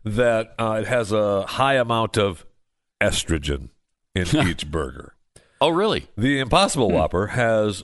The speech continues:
Speaker 1: forty-four M G of estrogen. Forty-four milligrams of
Speaker 2: Milligrams.
Speaker 1: estrogen. So,
Speaker 2: All right.
Speaker 1: I mean,
Speaker 2: Forty-four
Speaker 1: that
Speaker 2: milligrams of estrogen.
Speaker 1: it
Speaker 2: I don't know if
Speaker 1: sounds
Speaker 2: that's a lot.
Speaker 1: I,
Speaker 2: I,
Speaker 1: right.
Speaker 2: I don't know.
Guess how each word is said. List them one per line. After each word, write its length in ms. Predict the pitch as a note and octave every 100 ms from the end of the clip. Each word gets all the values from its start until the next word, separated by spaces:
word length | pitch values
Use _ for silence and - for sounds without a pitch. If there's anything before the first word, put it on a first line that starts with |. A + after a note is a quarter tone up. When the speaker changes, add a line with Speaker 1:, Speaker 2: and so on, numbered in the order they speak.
| -
Speaker 1:
forty-four 1300 | - - - F3+ G3+ F#3+ - - D#3+ D#3+ D3+ D3+ -
M 380 | C#3 C#3+ C#3 B2
G 440 | G#2 A#2 A2 G#2+ A2
of 200 | A2+ G#2+
estrogen. 580 | G#2+ F2+ - D#2 C#2+ C#2+
Forty-four 560 | - C#3 D3 - A2+ G2+
milligrams 220 | G2 F#2
of 40 |
Speaker 2:
Milligrams. 600 | A2 G2+ E2+ D#2+ C#2 -
Speaker 1:
estrogen. 20 | -
So, 160 | G#2+ F2 D2+ -
Speaker 2:
All 80 |
right. 100 | C#2 C#2+
Speaker 1:
I 0 |
mean, 100 | -
Speaker 2:
Forty-four 360 | G2 G#2+ A#2 B2
Speaker 1:
that 40 |
Speaker 2:
milligrams 420 | G2+ F#2+ F2 E2 D2
of 100 | D2
estrogen. 560 | C#2+ - C2 B1+ C#2 - -
Speaker 1:
it 100 | - - - C3+ -
Speaker 2:
I 80 | A#2+
don't 120 | B2+
know 120 | B2
if 60 | D3
Speaker 1:
sounds 0 |
Speaker 2:
that's 180 | G#2 F2+
a 60 |
lot. 500 | D2 C#2+ F#2+ C#3 C#3
Speaker 1:
I, 100 | D#2
Speaker 2:
I, 20 | E2+
Speaker 1:
right. 100 | E2+
Speaker 2:
I 80 |
don't 140 | G#2 D#2+
know. 200 | B1+